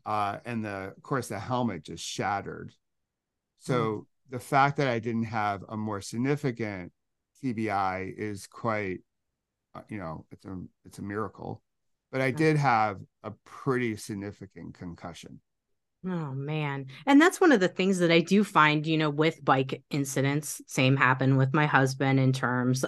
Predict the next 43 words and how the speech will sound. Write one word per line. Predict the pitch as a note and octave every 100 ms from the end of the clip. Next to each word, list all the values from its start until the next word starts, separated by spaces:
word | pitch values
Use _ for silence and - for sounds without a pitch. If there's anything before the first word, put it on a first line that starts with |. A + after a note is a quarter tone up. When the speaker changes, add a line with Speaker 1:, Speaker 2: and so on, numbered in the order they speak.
| -
Speaker 2:
of | C#3+ C3 C3
him | C#3 D3 C#3 C3+ C3+ C3 - _ _ _
being | D#3+ D3 C#3+
hit | C3+
by | C#3
a | E3
truck, | - C3 C#3 C#3+ - _
in | C3+ C3
his | C#3+ C#3+
case, | - D#3+ D3+ C#3+
not | D3 C3
as | D3+
severe | - D#3 D3+ D3
of | C#3+
injuries | C#3 C#3+ C#3 C3+ C3+ -
as | C#3+ C3+ C3+
yours, | C3+ C3 C3 C3
but | - C#3+ C3+ -
definitely | C#3 C3 D#3 D#3 D#3 D#3+ D#3 C#3+ C3+ C3 - - -
we | D3 C#3+
do | C3 D3+
think | D3+ D3 C3+
that | C#3
there | C#3+ C#3
was | C3+ C3
a | B2+
good | B2+ C3+ C3+ -
concussion | E3+ D#3 - C#3 - C#3+ C#3
that | C#3+ - - -
possibly, | C3+ C3+ C3 D3+ D3+ D3+ D3+ D#3+ - - -
you | E3
know, | D3+
wasn't | C#3 D3+ E3+
diagnosed | E3 D#3+ D#3 D3+ -
fully | D3+ C#3+
as | C#3+
a, | C#3 C#3
a | C#3+
brain | D3 A#3
injury. | G#3 E3 D3
But | C#3 E3
it, | E3+ -
but | F3